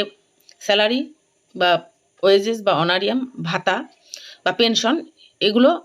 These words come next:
কবে বিতরণ করা হবে অর্থাৎ দেওয়া হবে সেটা জানিয়েই কিন্তু এই নতুন বিজ্ঞপ্তি দেওয়া হয়েছে। তো এখানে যেটা বলা হয়েছে সাতাশ আট দু হাজার পনেরোয় একটি বিজ্ঞপ্তি প্রকাশিত হয়েছিল,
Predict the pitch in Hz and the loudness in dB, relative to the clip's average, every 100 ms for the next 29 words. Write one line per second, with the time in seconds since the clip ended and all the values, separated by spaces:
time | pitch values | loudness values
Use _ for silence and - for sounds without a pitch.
0 | _ _ 214 214 254 370 - _ _ 226 | _ _ 0 2 0 -2 -8 _ _ -2
1 | 262 269 254 208 175 185 165 277 - 214 | 2 2 2 2 2 0 0 -2 -2 -2
2 | 220 190 190 254 196 175 320 - - 247 | 0 2 2 2 2 0 -4 -6 -4 -2
3 | 208 202 226 262 254 240 - 202 202 196 | 0 0 2 2 2 0 0 0 -2 -4
4 | 208 190 165 196 277 254 190 185 160 - | -4 -4 -4 -2 0 2 2 0 -2 -4
5 | - - _ _ 208 202 269 302 311 302 | -10 -14 _ _ 0 2 2 2 2 2
6 | 226 220 269 233 214 262 - 220 262 302 | 2 2 4 2 2 -2 0 0 0 2
7 | 311 240 247 220 240 240 220 226 262 302 | 0 2 2 2 0 -2 -2 2 2 2
8 | 208 196 185 180 208 233 208 180 190 208 | -2 -6 -6 -4 -4 -2 -4 -4 -4 -4
9 | 214 214 190 190 226 | -4 -2 -2 -2 -2